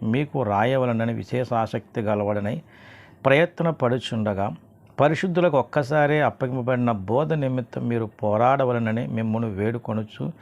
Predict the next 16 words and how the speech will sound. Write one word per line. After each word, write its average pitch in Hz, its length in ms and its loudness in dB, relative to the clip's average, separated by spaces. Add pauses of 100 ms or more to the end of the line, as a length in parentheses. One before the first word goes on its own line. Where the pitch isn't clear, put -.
(440)
మీకు 143 460 2
రాయవలసి 117 640 2
వచ్చెను." - 600 -8 (840)
ప్రభునందు 139 920 2 (200)
ప్రియ 110 160 0
దేవుని 120 400 0
బిడ్డలారా, 104 520 0
ఈ 143 180 0
లేఖన 156 400 2
భాగంలో 123 520 0
యోధా 120 340 2
భక్తుడు 110 600 -6 (320)
తెలియజేస్తున్న 117 600 -2
ఈ 107 60 -2
మాట 104 320 -2
ఏంటంటే, 98 600 -4